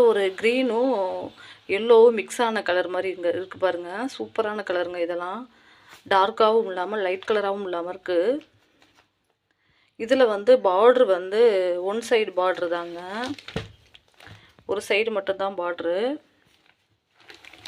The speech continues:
ஒரு சைடு வந்து இந்த மாதிரி இருக்கு. ஒன் சைடு பார்டர் தான்.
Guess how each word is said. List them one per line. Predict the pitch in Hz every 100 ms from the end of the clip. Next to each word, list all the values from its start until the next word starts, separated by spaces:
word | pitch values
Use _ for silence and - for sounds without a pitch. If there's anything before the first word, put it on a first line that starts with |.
| - - - -
ஒரு | 202
சைடு | 214 208 190
வந்து | 190 185 208
இந்த | 190
மாதிரி | 190 185 180
இருக்கு. | 170 - 165 175 233 285 - _ _ _ -
ஒன் | 202
சைடு | 208 214 185
பார்டர் | 175 175 175
தான். | 165 170 202